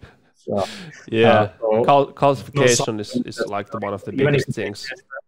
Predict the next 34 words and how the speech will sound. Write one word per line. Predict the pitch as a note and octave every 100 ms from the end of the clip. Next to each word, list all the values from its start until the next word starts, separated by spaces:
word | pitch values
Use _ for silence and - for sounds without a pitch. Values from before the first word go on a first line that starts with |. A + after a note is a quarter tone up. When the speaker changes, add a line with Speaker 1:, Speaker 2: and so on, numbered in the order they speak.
| _ _ _ _ _ G#3
Speaker 1:
even | D3 E3+
if | D#3
you | D3+
take | - D3+ C3
resveratrol, | B2+ A#2 - A2+ G#2 - A2 G#2 G2 -
Speaker 2:
Yeah. |
Speaker 1:
<laughs> |
like, | - -
it's | - _ -
not | A2+ -
gonna | A2+ G#2
re-, | G#2+ B2
restore | B2+ F2+ A#2+ G#2 G#2+ - B2 A2 G#2
it | G#2
to | G#2
its | F#2+ -
original | G#2+ G#2+ A2+ G2+
functioning, | - A2+ G#2+ - G#2
and | G2
it's, | G2+ - - _ _ _
it | A#2+ C#3
is, | C3 - _
it | C3+
is | D3 C#3
extracellular. | C#3+ D#3+ - B2 - B2 A#2 A2 C3
It's | C3+
a |
matrix. | C3+ D#3 C3+ B2 G#2 F2 - -
It's, | A2+ A2 -
it | - G#2+
has | B2+ A2
Speaker 2:
Mm. |
Speaker 1:
these | A2+ A#2
cross | - B2 A#2 G2+